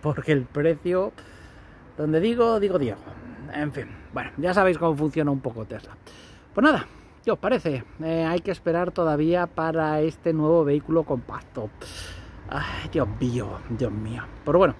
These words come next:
abajo en caja de comentarios es donde no tenemos que esperar para que pongáis vuestras aportaciones. Venga, abajo, re-, venga, fundir ahí los comentarios. Pues nada, lo dicho,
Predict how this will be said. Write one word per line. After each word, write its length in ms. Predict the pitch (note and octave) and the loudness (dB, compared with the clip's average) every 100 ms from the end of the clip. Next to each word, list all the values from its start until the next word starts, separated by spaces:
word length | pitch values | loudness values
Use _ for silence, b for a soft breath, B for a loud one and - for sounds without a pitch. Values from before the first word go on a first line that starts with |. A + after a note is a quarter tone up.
| - | -4
abajo 260 | D3+ F3 | -2 0
en 60 | D#3 | -2
caja 180 | D3+ D3+ | 0 0
de 60 | |
comentarios 500 | C#3+ D3 E3+ F#3+ F#3+ | 2 2 2 2 2
es 100 | D#3+ | 2
donde 220 | C#3+ C#3 | 2 2
no 100 | C#3 | 2
tenemos 300 | D3+ C#3+ C#3 | 2 0 0
que 80 | - | -4
esperar 340 | C#3 C#3+ D#3+ A3 B B B - | -6 -2 -2 -2 B B B -4
para 160 | G#3+ A#3 | -2 0
que 100 | G3+ | 4
pongáis 340 | G3 G3 G#3+ | 4 6 4
vuestras 400 | F#3+ A3 A#3+ A#3+ | 4 0 0 0
aportaciones. 920 | A#3+ A#3+ A3+ G#3 F3 C4 C#4+ D4 A3 | 0 2 2 0 0 0 0 -2 -6
Venga, 240 | A3 - G3+ | -8 -2 2
abajo, 520 | A#3+ C#4+ D#4 C#4+ A#3+ | 4 4 4 6 4
re-, 140 | G3 - F3+ - | 2 -4 -8 -8
venga, 260 | G#3+ F#3+ | -4 -4
fundir 520 | F3 G#3+ G#3+ G#3+ C4+ | 2 2 4 4 4
ahí 120 | B3 B3+ | 4 4
los 140 | A#3 | 2
comentarios. 800 | - A#3 A#3+ A3+ G3+ G3+ F#3 E3 B B B B B B - - | 2 2 2 4 4 6 6 4 B B B B B B -8 -2
Pues 100 | B3+ | 2
nada, 300 | C4+ C4 F3 | 4 4 4
lo 140 | E3 | 6
dicho, 320 | G3 A3+ F3+ | 4 4 2